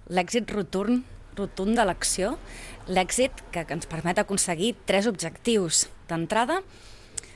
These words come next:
cuidar la nostra salut. Em, en segon lloc, cuidar el planeta, perquè són productes reutilitzables. I en tercer lloc, estalviar, poder combatre la pobresa menstrual, perquè menstruar no sigui una despesa extra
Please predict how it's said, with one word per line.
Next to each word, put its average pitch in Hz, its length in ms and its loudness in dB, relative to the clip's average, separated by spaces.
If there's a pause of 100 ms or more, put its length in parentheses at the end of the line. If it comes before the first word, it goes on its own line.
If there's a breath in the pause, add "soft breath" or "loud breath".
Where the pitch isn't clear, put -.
(400 loud breath)
cuidar 202 480 2 (220)
la 175 160 -2
nostra 180 260 -2
salut. - 400 4 (320)
Em, 147 560 -10 (480)
en 170 100 -6
segon 190 300 2
lloc, - 320 4 (420)
cuidar 180 240 4
el - 80 -2
planeta, 185 460 4
perquè 170 160 -2
són 190 180 2
productes 202 400 2
reutilitzables. 175 760 -2 (480 loud breath)
I 185 80 2
en 175 80 2
tercer 180 260 4
lloc, 214 240 2 (400 loud breath)
estalviar, 170 520 2 (440)
poder 185 200 4
combatre 208 440 2
la 220 80 2
pobresa 175 540 2 (340)
menstrual, 170 480 0 (320)
perquè 175 380 0 (100)
menstruar 185 560 2
no 208 160 0
sigui 220 240 0
una 196 160 2
despesa 190 400 2
extra 233 380 -2